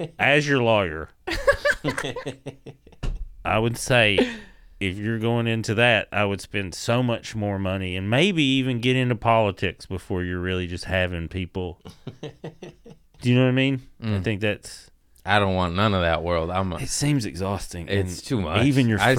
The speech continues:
Speaker 1: wanna
Speaker 2: friends
Speaker 1: tell
Speaker 2: turn on you.
Speaker 1: jokes
Speaker 2: It's like
Speaker 1: and
Speaker 2: comedy,
Speaker 1: garden.
Speaker 2: but with that you can go to jail and die.
Speaker 1: Huh?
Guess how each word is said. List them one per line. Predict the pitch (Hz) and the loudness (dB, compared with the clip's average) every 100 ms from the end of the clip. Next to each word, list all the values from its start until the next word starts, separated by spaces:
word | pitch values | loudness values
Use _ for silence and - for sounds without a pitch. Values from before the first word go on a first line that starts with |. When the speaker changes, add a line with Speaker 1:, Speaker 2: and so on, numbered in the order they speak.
| 101 | 6
Speaker 1:
wanna | 110 | 4
Speaker 2:
friends | 110 98 | 4 2
Speaker 1:
tell | 113 104 | 2 2
Speaker 2:
turn | 113 | 4
on | 113 | 4
you. | 110 | 4
Speaker 1:
jokes | 92 95 92 - - | 4 2 0 -8 -12
Speaker 2:
It's | 95 - | -10 -8
like | 113 107 - | -8 -8 -8
Speaker 1:
and | 87 | -4
Speaker 2:
comedy, | 101 123 90 92 90 87 | 0 2 6 6 4 2
Speaker 1:
garden. | 90 87 | 0 0
Speaker 2:
but | 90 | -2
with | 90 85 87 | -4 -4 -6
that | 92 - 92 | -6 -8 -10
you | 98 | -8
can | 101 95 | -4 -2
go | 98 85 | -2 -2
to | |
jail | 78 82 87 71 - _ _ _ - _ - | -6 -6 -6 -6 -14 _ _ _ -20 _ -20
and | 78 | -10
die. | 82 90 69 - _ _ _ - _ _ | -8 -6 -8 -14 _ _ _ -20 _ _
Speaker 1:
Huh? | - 120 | -8 -8